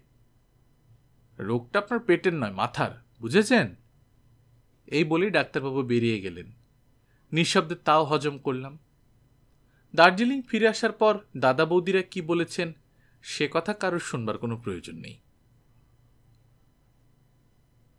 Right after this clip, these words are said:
গল্পকথন by কল্লোল চ্যাপ্টার টুতে আপনারা শুনছিলেন প্রেমেন্দ্র মিত্রের গল্প পরোপকার। আমরা নিয়মিত গল্প পাঠ করে শোনাচ্ছি। আপনারা যারা প্রথমবার মতো শুনছেন, কাইন্ডলি সাবস্ক্রাইব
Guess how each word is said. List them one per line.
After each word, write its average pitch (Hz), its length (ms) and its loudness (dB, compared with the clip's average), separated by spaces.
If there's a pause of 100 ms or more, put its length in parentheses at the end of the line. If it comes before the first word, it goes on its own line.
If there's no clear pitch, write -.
(160)
গল্পকথন 240 520 4
by 240 100 4
কল্লোল 208 280 2
চ্যাপ্টার 196 340 -4
টুতে 180 240 -4
আপনারা 165 240 -6
শুনছিলেন 196 600 -6
প্রেমেন্দ্র 190 520 0
মিত্রের 175 300 -4
গল্প 156 400 0 (340)
পরোপকার। 147 560 -2 (600)
আমরা 143 240 -2
নিয়মিত 160 340 -2
গল্প 175 200 2 (100)
পাঠ 185 140 -2
করে 185 140 0
শোনাচ্ছি। 180 520 -6
আপনারা 156 260 -6
যারা 147 180 0
প্রথমবার 160 460 -6
মতো 160 160 -6
শুনছেন, 180 440 -10
কাইন্ডলি 127 260 -4
সাবস্ক্রাইব 127 360 -8